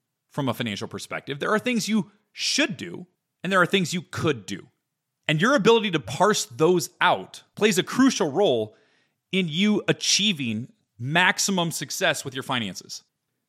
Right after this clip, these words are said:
And so as I break these down, it's important to note that as your financial situation improves, you can gradually shift your focus away from the must-dos, because you'll say, "I've already done those,"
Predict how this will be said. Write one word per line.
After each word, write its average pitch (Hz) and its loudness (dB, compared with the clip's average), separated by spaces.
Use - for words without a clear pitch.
And 170 0
so 226 4
as 247 6
I 262 2
break 240 0
these 202 -4
down, 196 2
it's 165 -2
important 233 -2
to 196 0
note 160 -2
that 143 -2
as 180 0
your 247 0
financial 202 -2
situation 175 -4
improves, - -4
you 127 -6
can 190 -2
gradually 180 0
shift - -2
your 156 -4
focus 98 -8
away 160 2
from 190 -2
the 143 -2
must-dos, 135 0
because 123 -8
you'll 117 -6
say, 98 -8
"I've 101 -10
already 90 -10
done 139 0
those," 85 -10